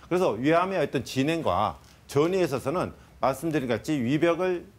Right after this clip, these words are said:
얼마만큼 침투하느냐, 침투를 해서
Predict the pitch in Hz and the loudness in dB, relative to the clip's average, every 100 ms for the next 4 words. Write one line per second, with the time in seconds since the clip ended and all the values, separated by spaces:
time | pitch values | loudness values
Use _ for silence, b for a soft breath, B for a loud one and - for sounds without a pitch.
0 | - 117 127 127 143 - - 185 - 147 | -4 0 0 0 -4 -6 -6 -6 -2 -2
1 | 98 73 69 - _ b b b b - | -4 -8 -16 -20 _ b b b b -6
2 | 190 160 175 156 120 135 175 | -4 0 2 2 2 0 -2